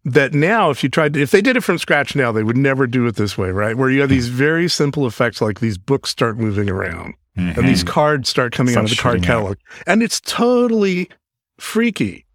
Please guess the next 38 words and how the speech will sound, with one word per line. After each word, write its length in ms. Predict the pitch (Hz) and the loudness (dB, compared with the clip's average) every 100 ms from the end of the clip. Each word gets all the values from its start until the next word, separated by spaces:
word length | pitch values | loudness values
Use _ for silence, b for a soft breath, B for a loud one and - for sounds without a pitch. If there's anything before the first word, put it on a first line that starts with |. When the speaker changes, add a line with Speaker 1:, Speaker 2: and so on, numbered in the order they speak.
| _ | _
Speaker 2:
Yeah. 200 | - 170 | 0 2
Speaker 1:
It 60 | 131 | 2
totally 400 | - 214 220 220 | 0 2 2 2
works. 320 | 226 190 120 | 4 2 2
But 120 | 156 | 0
now 280 | 156 202 208 | 2 2 0
it 40 | 165 | 0
would 160 | 165 | 0
be, 160 | 165 165 | 2 2
like, 300 | 151 135 - - B | 2 0 -4 -20 B
five 400 | - 156 165 151 | 2 4 4 2
layers 460 | 156 156 156 151 | 2 4 2 0
of 100 | 143 127 | -2 0
C 180 | 170 | -2
G 260 | 143 156 151 | 0 0 2
I 380 | 143 143 143 139 | 2 2 2 4
and, 340 | 139 127 127 156 | 4 4 0 0
you 60 | |
know, 140 | 131 127 | 2 4
Speaker 2:
<laughs> 20 | |
Yeah. 120 | 139 | 4
Speaker 1:
fifty 320 | 170 - 165 | 4 2 2
thousand 500 | 127 151 147 156 143 | 2 2 2 2 2
different 300 | 147 147 156 | 2 2 0
things 260 | 151 147 139 | 0 0 0
coming 280 | 170 147 143 | 2 2 2
in. 160 | 135 | 2
And 100 | 139 | 2
it's 120 | 143 175 | 0 0
like, 100 | 156 | 2
no, 340 | 202 262 143 | 2 2 2
it 120 | 151 | 0
works 480 | 151 170 220 143 - - _ _ - | 0 2 2 0 -8 -12 _ _ -4
because 260 | 147 175 170 | 0 2 2
it 80 | |
makes 380 | 156 170 175 - | 2 2 0 0
it 140 | 151 - - | -2 -4 -10
real, 720 | 135 135 131 123 104 82 | -4 0 2 2 0 -4